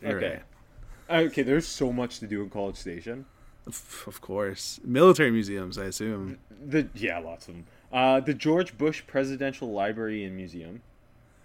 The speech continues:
Speaker 2: Santa's Wonderland's located there. I didn't know that. Uh, the Museum of the American G I. <laughs> The Cove at Bear X. I don't know what that is, but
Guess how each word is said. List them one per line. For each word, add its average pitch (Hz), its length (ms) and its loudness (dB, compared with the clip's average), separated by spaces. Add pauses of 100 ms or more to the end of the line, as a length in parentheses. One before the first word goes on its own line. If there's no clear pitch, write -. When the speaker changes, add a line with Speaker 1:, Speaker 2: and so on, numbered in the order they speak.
(640)
Speaker 2:
Santa's 170 540 0
Wonderland's 131 680 0
located 95 500 -6
there. 85 380 -4 (100)
I 104 80 -4
didn't 143 220 -2
know 92 180 -8
that. 92 320 -6 (400)
Uh, 113 260 2 (300)
the 151 100 4
Museum 156 560 2
of 170 140 -2
the 151 140 0
American 131 560 0
G 123 260 0
I. 98 420 0 (400)
<laughs> 170 80 2 (2500)
The 143 140 4
Cove 143 480 2
at 113 280 2
Bear 117 320 4
X. - 600 -4 (460)
I 92 40 -12
don't 95 140 -10
know 98 80 -8
what 92 80 -12
that 80 300 -12
is, 87 340 -14
but 90 160 -12